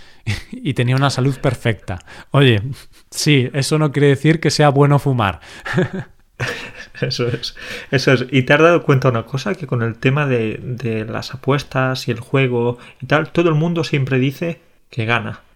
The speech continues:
Speaker 2: Nadie dice que he perdido, nadie dice, "He perdido esta apuesta, he perdido X dinero". Todo el mundo siempre dice cuando gana. Es posible que solo haya ganado una vez en las últimas diez veces que ha jugado,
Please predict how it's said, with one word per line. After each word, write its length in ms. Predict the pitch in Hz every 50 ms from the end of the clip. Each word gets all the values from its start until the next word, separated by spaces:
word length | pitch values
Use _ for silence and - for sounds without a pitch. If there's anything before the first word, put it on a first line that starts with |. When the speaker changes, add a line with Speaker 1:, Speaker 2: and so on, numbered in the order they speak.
| _
Speaker 2:
Nadie 320 | 135 139 156 156 151 147 139
dice 540 | 135 135 131 131 - 127 120 120 113 110 -
que 100 | - 120
he 40 |
perdido, 680 | 120 - 120 113 120 131 143 143 147 151 147 147 143 139 - - - -
nadie 220 | - 127 120 123 120
dice, 280 | 120 123 123 - - -
"He 100 | 156 151
perdido 440 | - 160 156 151 160 151 143 135 123
esta 240 | - - - 127
apuesta, 800 | 110 - - - 143 156 156 131 - - - 147 143 139 139 135 - - - -
he 80 | 143
perdido 460 | - 143 135 127 127 120 123 123 117
X 340 | 120 123 123 - 123 - -
dinero". 460 | - 113 110 127 135 135 147 143 135 - - - - -
Todo 180 | - 147 139 147
el 60 | 139
mundo 260 | 139 151 151 156 156
siempre 300 | - - 135 120 120 127
dice 360 | 123 123 123 - 156 160 - - - - - - -
cuando 340 | _ - 127 117 110 110 107
gana. 360 | 104 135 143 139 117 - - - - - - - - - -
Es 120 | - 160 -
posible 380 | - 160 - - 151 135 139
que 80 | 131 135
solo 320 | - - 135 123 127 123
haya 160 | 123 120 120 117
ganado 520 | 117 117 117 120 120 110 113 117 113 - _ _ _ _ _ _
una 220 | 143 123 123 120
vez 320 | 120 120 113 110 - - - - -
en 80 | 135 127
las 200 | 123 117 - -
últimas 380 | 127 123 127 117 113 113 - -
diez 180 | 123 120 120
veces 360 | 117 127 135 131 - 185 185 -
que 120 | - 131
ha 60 | 123
jugado, 480 | - - 117 107 123 131 143 180 185